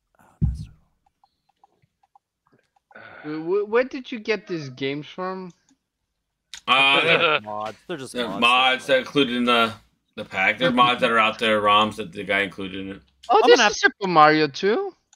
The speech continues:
Speaker 1: I'm gonna have to look and see if I've got these on that, that stick that I have too, man. Fuck yeah.
Speaker 3: Probably
Speaker 4: Peach,
Speaker 3: do.
Speaker 4: Peach
Speaker 1: So
Speaker 4: and
Speaker 1: there's, like,
Speaker 4: Daisy,
Speaker 1: eight thousand
Speaker 4: yeah,
Speaker 2: Wait, this
Speaker 1: games
Speaker 2: is,
Speaker 1: on it. Yeah.
Speaker 2: this
Speaker 1: Oh,
Speaker 2: is
Speaker 1: damn.
Speaker 2: Mario two and three together.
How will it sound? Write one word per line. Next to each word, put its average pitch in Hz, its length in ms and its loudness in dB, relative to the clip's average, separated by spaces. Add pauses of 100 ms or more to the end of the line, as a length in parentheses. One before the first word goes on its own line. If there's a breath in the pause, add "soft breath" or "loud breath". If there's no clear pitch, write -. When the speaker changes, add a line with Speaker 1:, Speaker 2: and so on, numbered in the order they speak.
(140)
Speaker 1:
I'm 240 80 -4
gonna 330 100 0
have 220 120 -2
to 180 60 -8
look 185 160 -4
and 156 80 -8
see - 140 -6
if 170 140 -4
I've 185 160 -4
got 151 180 -4
these 160 220 -10
on 127 140 -12
that, 117 280 -8
that - 180 -14
stick - 420 -12
that 104 220 -12
I 104 120 -16
have 107 180 -14
too, 131 280 -18
man. 107 260 -18
Fuck - 260 -20
yeah. - 340 -16 (140)
Speaker 3:
Probably 127 220 -2
Speaker 4:
Peach, 233 100 -4
Speaker 3:
do. 98 260 0 (240)
Speaker 4:
Peach 269 220 -2
Speaker 1:
So 214 240 6
Speaker 4:
and 190 80 2
Speaker 1:
there's, 214 220 6
like, 196 120 4
Speaker 4:
Daisy, 185 240 2
Speaker 1:
eight 196 40 6
thousand 208 260 6
Speaker 4:
yeah, 190 80 -4
Speaker 2:
Wait, - 60 -2
this 151 100 -2
Speaker 1:
games - 140 0
Speaker 2:
is, - 140 0
Speaker 1:
on 123 120 -8
it. 131 140 -8
Yeah. 127 440 -2
Speaker 2:
this 170 140 -8
Speaker 1:
Oh, 139 60 -6
Speaker 2:
is 139 100 -4
Speaker 1:
damn. 170 80 -6
Speaker 2:
Mario 190 380 4 (120)
two 208 300 -4
and 185 260 -4
three 190 300 -12
together. 147 680 -8